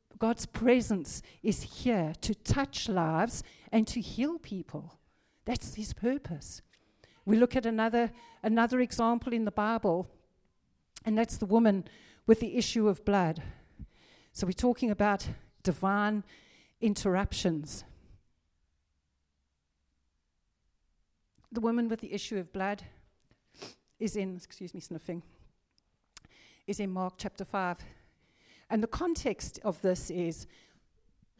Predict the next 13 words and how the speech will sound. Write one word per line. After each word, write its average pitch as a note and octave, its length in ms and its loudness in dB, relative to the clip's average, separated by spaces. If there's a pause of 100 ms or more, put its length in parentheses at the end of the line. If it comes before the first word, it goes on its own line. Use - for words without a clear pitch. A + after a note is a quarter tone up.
(560)
sorry, F3+ 280 -10
that F#3+ 200 -6
Jesus D4 540 0 (480)
was G#3+ 160 2
on B3 220 2
his C4+ 200 4
way F#3 520 2 (480)
to A3 120 2
heal, F#3+ 540 4 (840)
uh, F#3 320 4 (720)
uh, E3+ 160 0 (320)
Jairus' G#3 840 0
daughter, F3+ 520 0